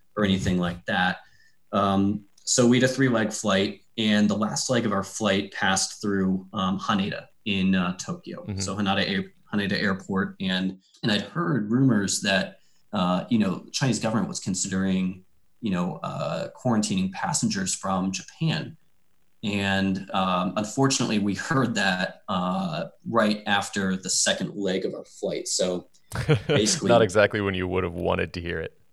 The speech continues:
Speaker 1: E-, exactly. Uh,
Speaker 2: <laughs>
Speaker 1: basically, it was, it was too late. Um, you know, and of course, you know, I was thinking at the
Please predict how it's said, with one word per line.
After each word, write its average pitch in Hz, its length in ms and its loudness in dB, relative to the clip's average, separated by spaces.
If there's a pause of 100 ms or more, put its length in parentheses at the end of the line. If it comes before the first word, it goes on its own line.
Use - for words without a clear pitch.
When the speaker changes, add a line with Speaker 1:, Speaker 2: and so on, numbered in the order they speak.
(260)
Speaker 1:
E-, 123 220 2
exactly. 101 880 2
Uh, 101 260 0
Speaker 2:
<laughs> 101 160 0
Speaker 1:
basically, 104 380 2
it 98 40 -2
was, - 360 -4
it 110 60 0
was 98 160 0
too 101 180 0
late. 110 480 -2
Um, 95 580 0 (180)
you 110 120 0
know, 95 180 2
and 95 340 0 (360)
of 92 120 -8
course, - 800 0 (320)
you 110 80 2
know, 98 60 2
I 92 60 2
was 92 100 0
thinking 98 260 2
at 92 80 0
the - 120 -6